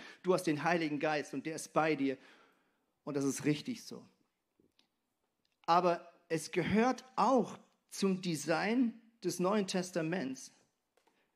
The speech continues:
dass Glaube kein Einzelsport ist, sondern ein Teamsport. Warum? Weil wir sind zu Gemeinschaft geschaffen worden.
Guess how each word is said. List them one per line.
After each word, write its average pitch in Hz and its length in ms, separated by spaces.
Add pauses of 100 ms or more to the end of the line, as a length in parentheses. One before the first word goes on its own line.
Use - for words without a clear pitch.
(200)
dass - 360 (200)
Glaube 165 580
kein 160 260
Einzelsport 151 760
ist, 113 200 (440)
sondern 160 360
ein 143 160
Teamsport. 135 600 (880)
Warum? 180 500
Weil 180 320
wir 233 220
sind 226 420
zu - 240
Gemeinschaft 185 800
geschaffen 156 560
worden. 131 320